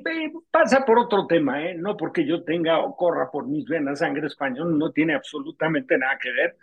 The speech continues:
porque han venido españoles que la verdad no han dado ni el do de pecho, o sea, han pasado sin pena ni gloria, pero, pero este jugador, sin haber debutado en España en primera división, lo vino a hacer en América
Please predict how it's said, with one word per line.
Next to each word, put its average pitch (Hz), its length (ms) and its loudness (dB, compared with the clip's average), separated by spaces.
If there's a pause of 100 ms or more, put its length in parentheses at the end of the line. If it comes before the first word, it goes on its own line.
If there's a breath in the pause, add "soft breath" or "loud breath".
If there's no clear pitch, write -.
(260 loud breath)
porque 156 280 2
han 180 100 2
venido 190 280 6
españoles 151 600 0
que 151 100 -6
la 135 140 0
verdad 135 260 -2
no 147 160 -2
han 143 100 -2
dado 156 240 -4
ni 123 180 -2
el 123 100 -8
do 147 180 0
de 143 80 -2
pecho, 143 460 -6
o - 120 -8
sea, 151 220 -2
han 113 80 -20
pasado 156 400 -2
sin 147 300 -14
pena 160 300 2
ni 143 120 -6
gloria, 147 480 -4 (380 loud breath)
pero, 135 420 4 (160)
pero 143 200 -2
este 254 180 -2
jugador, 214 600 2 (180)
sin 160 280 -2
haber 175 320 2
debutado 180 580 2
en 151 120 0
España 160 420 -2
en - 80 -10
primera 135 400 -4
división, 160 420 -6
lo 127 120 -4
vino 185 240 2
a 143 60 -4
hacer 180 200 -2
en 170 140 -2
América 160 420 -10